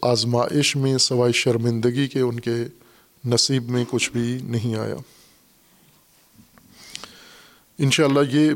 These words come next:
سلسلہ جاری رہے گا، صرف یہ دو دن مختص نہیں ہیں، بلکہ تسلسل کے ساتھ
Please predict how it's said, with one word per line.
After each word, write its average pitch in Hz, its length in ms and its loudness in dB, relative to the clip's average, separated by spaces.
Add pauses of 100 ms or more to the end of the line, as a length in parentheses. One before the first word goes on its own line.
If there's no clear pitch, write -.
(1600)
سلسلہ 147 580 2
جاری 127 440 2
رہے 120 300 2
گا، 127 160 -6
صرف 127 340 -2
یہ 127 160 0
دو 117 260 2
دن 117 460 0
مختص 120 500 -4
نہیں 131 300 0
ہیں، 131 160 -4
بلکہ 117 380 -2 (1500)
تسلسل 139 560 2
کے 151 160 0
ساتھ 127 360 0